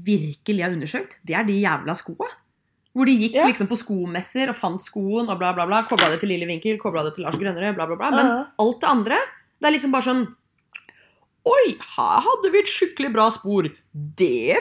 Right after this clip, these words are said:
Speaker 1: fulgte vi ikke for tjue år siden.»
Speaker 2: Det kommer til å titte på nå.
Speaker 1: Ja! «Oi, her har vi også et kjempebra spor. Veldig flink, eh, programleder i N R K,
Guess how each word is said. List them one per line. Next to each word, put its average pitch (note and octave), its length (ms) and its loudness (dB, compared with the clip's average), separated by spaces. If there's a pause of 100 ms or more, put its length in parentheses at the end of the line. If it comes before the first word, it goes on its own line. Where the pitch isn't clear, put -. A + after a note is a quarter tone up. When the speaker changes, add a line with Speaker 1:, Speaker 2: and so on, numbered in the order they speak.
Speaker 1:
fulgte F#4+ 320 6
vi C#4 100 2
ikke A#3+ 160 0
for C#4 100 2
tjue F#3 200 2
år D#3+ 140 0
siden.» D#3 240 -4 (480)
Speaker 2:
Det F#3 260 -2
kommer B3+ 180 -10
til A4+ 80 4
å F#4+ 80 0
titte F#4 220 -2
på F4 100 0
nå. D#4 120 2 (160)
Speaker 1:
Ja! C5+ 320 8 (680)
«Oi, A4+ 260 8 (160)
her E3 180 6
har G3 80 4
vi A#4 100 8 (120)
også - 320 -2
et - 100 -4
kjempebra A#3 560 4
spor. G#3+ 480 2
Veldig B3+ 360 4
flink, B3+ 420 2
eh, D4+ 180 4
programleder G3+ 640 2
i B3 160 4
N A#3+ 180 0
R C4 120 0
K, F#3+ 180 2